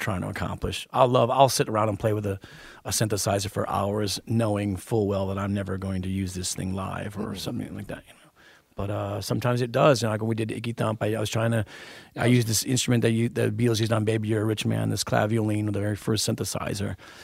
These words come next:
Speaker 1: And that became a thing, uh, I took on stage. That turned into a Moog Little Fatty, and then I started to,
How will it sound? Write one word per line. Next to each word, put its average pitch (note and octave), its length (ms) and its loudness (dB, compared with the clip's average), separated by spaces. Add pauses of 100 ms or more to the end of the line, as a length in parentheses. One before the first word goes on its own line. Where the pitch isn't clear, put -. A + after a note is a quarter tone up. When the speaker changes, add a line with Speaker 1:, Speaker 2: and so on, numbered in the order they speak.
(160)
Speaker 1:
And A2 180 2
that A2+ 140 2
became A2+ 320 0
a A2+ 60 0
thing, A#2 460 0
uh, A2+ 460 -2
I A#2+ 40 -4
took - 220 -2
on A2 80 2
stage. B2 260 4
That A#2+ 140 2
turned A#2+ 180 2
into A#2+ 200 0
a A#2 40 2
Moog A2+ 300 2
Little A2+ 180 2
Fatty, A2+ 420 0
and A#2+ 80 2
then A#2 80 2
I A2+ 100 2
started A2+ 300 0
to, A#2 500 2